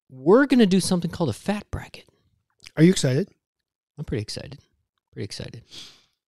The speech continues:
Speaker 1: Fat bracket time is always an exciting time. And we, we run this little fat bracket, and we, we get hooked up in that first summer we were around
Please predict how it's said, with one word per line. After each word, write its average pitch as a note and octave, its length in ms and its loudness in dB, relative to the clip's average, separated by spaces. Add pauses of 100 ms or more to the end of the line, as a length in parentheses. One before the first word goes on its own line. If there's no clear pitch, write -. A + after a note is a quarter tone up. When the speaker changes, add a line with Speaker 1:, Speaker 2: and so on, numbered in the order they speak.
Speaker 1:
Fat C#3+ 180 0
bracket B2+ 300 0
time G#2+ 420 0 (540)
is G2 920 2 (280)
always A#2 340 4
an F2+ 120 -4
exciting F2+ 440 -8
time. - 360 -14 (1160)
And C3+ 240 0
we, F#3+ 580 2 (640)
we C#3 140 -10
run D#3+ 220 4
this - 160 0
little A2+ 100 0
fat G#2+ 340 0
bracket, G2 440 -4
and G2+ 120 -6
we, G2 300 -4 (480)
we A2+ 80 -20
get B2 160 -2
hooked C#3 240 -4
up C3+ 280 2 (260)
in A2 100 -2
that G2+ 160 0
first - 380 -2
summer B2+ 280 4
we F2 220 -6
were D2+ 300 -12 (100)
around F2+ 540 -6